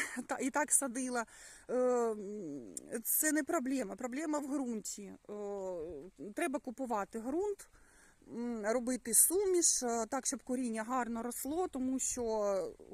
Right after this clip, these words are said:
колись <laughs> я тільки коли починала, живцювала, і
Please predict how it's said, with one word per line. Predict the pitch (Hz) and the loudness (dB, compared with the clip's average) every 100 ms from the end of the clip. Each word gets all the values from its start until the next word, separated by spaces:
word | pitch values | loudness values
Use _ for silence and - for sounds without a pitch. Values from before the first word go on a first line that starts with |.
| 214 | -4
колись | 254 262 - 254 | 0 6 6 6
<laughs> | 269 | 6
я | 277 220 | 6 4
тільки | 311 269 240 | 0 0 -2
коли | 254 247 | -2 -2
починала, | 240 240 277 302 370 370 294 262 | 0 0 2 4 6 6 4 2
живцювала, | 240 - 269 294 359 330 302 - - - - - - | 0 -2 -2 2 4 4 2 -4 -16 -16 -18 -20 -8
і | 254 262 240 | -2 0 2